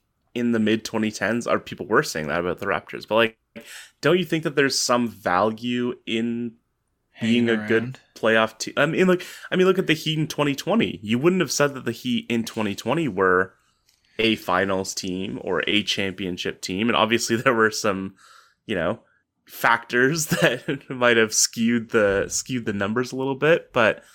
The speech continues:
Speaker 1: that's a team that, you know, was, wasn't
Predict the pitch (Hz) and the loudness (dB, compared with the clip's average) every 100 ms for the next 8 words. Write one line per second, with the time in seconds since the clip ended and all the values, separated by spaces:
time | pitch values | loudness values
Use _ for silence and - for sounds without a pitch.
0 | - _ _ _ _ - 123 151 156 - | -20 _ _ _ _ 0 0 0 -6 -2
1 | 117 113 110 104 - 117 92 107 - 101 | 0 2 4 2 2 -2 0 -2 0 0
2 | 101 95 - - _ 110 110 113 123 - | 2 0 -4 -6 _ -2 0 0 -2 -4